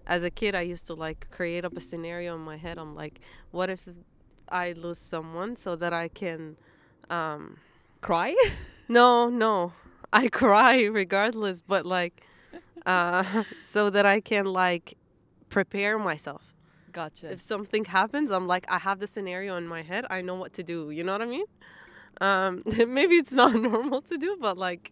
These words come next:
Speaker 1: I used to do it when I was a
Speaker 2: Or
Speaker 1: kid.
Speaker 2: maybe it is, 'cause I'm sure, like, a lot of people think about death and, you know, 'cause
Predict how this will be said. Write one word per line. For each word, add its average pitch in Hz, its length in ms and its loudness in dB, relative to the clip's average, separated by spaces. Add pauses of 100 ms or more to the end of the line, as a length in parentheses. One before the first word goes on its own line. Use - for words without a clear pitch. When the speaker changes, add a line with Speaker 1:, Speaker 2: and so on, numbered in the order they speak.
(140)
Speaker 1:
I 190 140 4
used 185 240 -4
to 190 80 -12
do 180 140 -8
it 180 120 -4
when 185 40 -8
I 190 160 -6
was 190 80 -6
a - 20 -2
Speaker 2:
Or 196 60 -2
Speaker 1:
kid. 190 40 -6
Speaker 2:
maybe 214 360 0
it 165 60 -2
is, 156 480 -6 (260)
'cause 165 200 -6 (160)
I'm 170 500 -8
sure, 185 400 -4
like, 175 220 -4
a 156 60 -10
lot 156 180 -4
of 160 60 -6
people - 260 -16
think 151 280 -14
about 139 280 -12
death 151 240 -4 (120)
and, 139 240 -12 (600)
you 165 120 -12
know, 185 360 -8
'cause 175 320 -12